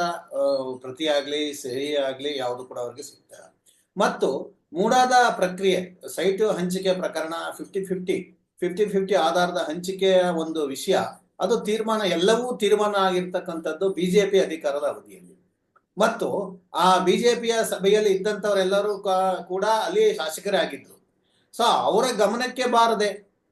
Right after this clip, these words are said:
ಅವ್ರ ಗಮನಕ್ಕೆ ಬಾರದೆ ಅವರೇ ಎಲ್ಲ ಸೈನ್ ಹಾಕಿ ಸಭೆಯ ಮೂಡಾವಳಿಗೆ, ಆ, ಮೂಡಾ ಸಭೆಯ ನಡಾವಳಿಗೆ ಅವರೆಲ್ಲ ಸಹಿ, ಸಹಿನೇ ಹಾಕಿರ್ತಾರೆ. So, ಆ, ಹಾಗಾದ್ರೆ ಅವ್ರಿಗೆ ಸೈನ್ ಹಾಕ್ಬಾರ್ದು, ಅದು ಅಕ್ರಮ ಅಂತ ಗೊತ್ತಿರ್ಲಿಲ್ವಾ?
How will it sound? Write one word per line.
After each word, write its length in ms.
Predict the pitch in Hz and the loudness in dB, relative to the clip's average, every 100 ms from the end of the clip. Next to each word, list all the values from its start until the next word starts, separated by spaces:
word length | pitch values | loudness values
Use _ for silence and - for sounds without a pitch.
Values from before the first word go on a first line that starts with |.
| _ 127 | _ -6
ಅವ್ರ 120 | 175 | 0
ಗಮನಕ್ಕೆ 360 | 190 220 226 | 2 2 0
ಬಾರದೆ 380 | 202 214 208 214 | 2 4 4 0
ಅವರೇ 420 | 196 143 165 220 | -2 0 2 4
ಎಲ್ಲ 340 | 240 208 180 226 | 2 2 0 0
ಸೈನ್ 320 | - 185 220 | 0 0 0
ಹಾಕಿ 500 | 202 196 185 151 - | -2 -4 -8 -10 -6
ಸಭೆಯ 300 | 147 196 220 | -2 2 2
ಮೂಡಾವಳಿಗೆ, 1000 | 180 180 190 208 202 196 180 170 - _ _ - | 2 2 4 4 4 4 0 -2 -8 _ _ -6
ಆ, 260 | 151 156 147 | -2 0 0
ಮೂಡಾ 320 | 151 196 208 | 0 2 4
ಸಭೆಯ 320 | 196 180 196 190 | 2 2 4 4
ನಡಾವಳಿಗೆ 520 | 180 156 156 196 202 | 0 -2 2 2 4
ಅವರೆಲ್ಲ 240 | 190 185 208 | 0 0 -2
ಸಹಿ, 380 | 180 185 202 180 | -2 -2 -2 -4
ಸಹಿನೇ 380 | 165 180 214 | -4 -2 -2
ಹಾಕಿರ್ತಾರೆ. 720 | 233 208 196 185 170 123 110 _ _ _ - | -2 -6 -4 -8 -6 -8 -10 _ _ _ 2
So, 60 | |
ಆ, 140 | 190 180 | 4 4
ಹಾಗಾದ್ರೆ 500 | 180 226 226 220 226 | 2 2 2 2 2
ಅವ್ರಿಗೆ 500 | 208 208 208 196 190 | 2 2 0 0 0
ಸೈನ್ 180 | 202 | -2
ಹಾಕ್ಬಾರ್ದು, 380 | 226 - 220 208 | -2 -4 -4 -2
ಅದು 100 | 190 | -2
ಅಕ್ರಮ 320 | 160 - 202 | -2 -2 -2
ಅಂತ 120 | 196 190 | -2 -2
ಗೊತ್ತಿರ್ಲಿಲ್ವಾ? 840 | 165 165 180 165 139 117 120 _ | -4 -4 -4 -2 -6 -8 -10 _